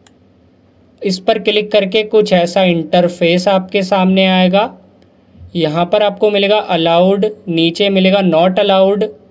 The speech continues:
तो not allowed में जो परमिशन आ रही हैं, एक एक करके परमिशन पर क्लिक करिए, अलाउ पे क्लिक करिए, बैक आइए। इसी तरीके से allow only while using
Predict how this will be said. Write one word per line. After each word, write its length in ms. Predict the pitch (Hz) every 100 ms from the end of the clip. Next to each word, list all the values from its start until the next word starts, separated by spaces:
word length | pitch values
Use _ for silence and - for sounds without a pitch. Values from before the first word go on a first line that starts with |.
| _ _ _ _ _ _ -
तो 80 | 190
not 320 | 190 196 214 233
allowed 340 | 214 208 208
में 160 | 214 208
जो 140 | 220
परमिशन 640 | 208 185 175 175 175 202 180
आ 160 | 170
रही 260 | 190 190 190
हैं, 400 | 175 190 - -
एक 240 | 175 160 180
एक 120 | 196
करके 280 | 196 185 208
परमिशन 720 | 208 180 165 170 170 190 185 185
पर 140 | 190
क्लिक 400 | 185 170 165 165 -
करिए, 400 | 185 185 226 - - - _ _ _ _ _ _ 185
अलाउ 300 | 165 170 180
पे 100 | 208
क्लिक 380 | 202 202 196 190
करिए, 320 | 202 190 208 220 -
बैक 480 | 147 151 160 185 190
आइए। 400 | 190 190 208 - - _ _ - _ _ -
इसी 220 | 196 226
तरीके 400 | 226 214 208 220
से 180 | 190 226
allow 360 | - 180 175 185 202 196
only 340 | 185 190 202 180
while 420 | 165 170 175 190 180 175
using 560 | 165 165 165 160 180